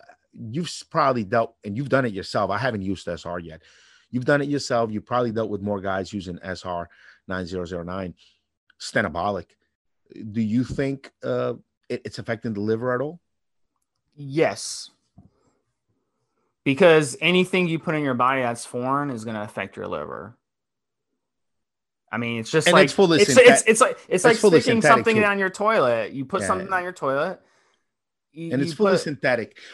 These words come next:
Speaker 1: When you talk about even a steroid, uh, the structure of the steroids is very, very, very close to testosterone.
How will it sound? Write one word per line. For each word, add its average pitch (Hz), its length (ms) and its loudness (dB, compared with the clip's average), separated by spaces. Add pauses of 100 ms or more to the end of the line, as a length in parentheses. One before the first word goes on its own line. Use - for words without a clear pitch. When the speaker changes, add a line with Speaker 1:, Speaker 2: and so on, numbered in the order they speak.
Speaker 1:
When 170 140 -2
you 165 100 2
talk 208 280 0
about 165 200 4
even 143 220 2
a 117 40 2
steroid, 110 680 2
uh, 98 440 0
the 104 140 -2
structure 127 720 -2 (240)
of 107 140 -4
the 104 60 -4
steroids 110 480 -2
is 113 100 -8
very, 165 340 -2
very, 123 680 2
very 127 300 4
close 110 420 -2
to 95 140 -10
testosterone. 87 680 -10